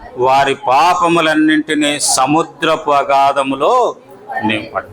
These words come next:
కాబట్టి మొదటిగా ఆయన జాలి పడటం ద్వారా మన జీవితాల్లో ఉన్నటువంటి చెర నుండి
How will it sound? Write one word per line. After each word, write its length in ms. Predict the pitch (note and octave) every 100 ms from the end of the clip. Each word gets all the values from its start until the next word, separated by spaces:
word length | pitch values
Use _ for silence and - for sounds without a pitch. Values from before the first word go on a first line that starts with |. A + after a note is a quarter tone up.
| - - _ _ B2
కాబట్టి 380 | C3+ C3+ C#3
మొదటిగా 800 | C3 B2+ D3 F3 E3+ C3+ A2+ A2 - - _ _ _ _ - _ -
ఆయన 320 | A#2 A#2 A#2
జాలి 560 | G#2+ A#2 B2+ D#3 F#3+ F#3+
పడటం 520 | E3+ D#3+ D#3+ D3 A#2+
ద్వారా 640 | A#2 A#2+ A2+ A2 A2 A2+ - _ _ _ -
మన 200 | A2+ A2+
జీవితాల్లో 880 | A2+ - C3+ D3 D3 C#3+ C#3 C#3 C3
ఉన్నటువంటి 640 | B2 B2 B2 A#2 G#2+ A2 -
చెర 320 | - C3+ E3
నుండి 580 | G3+ G#3 G#3 G#3 A3 A3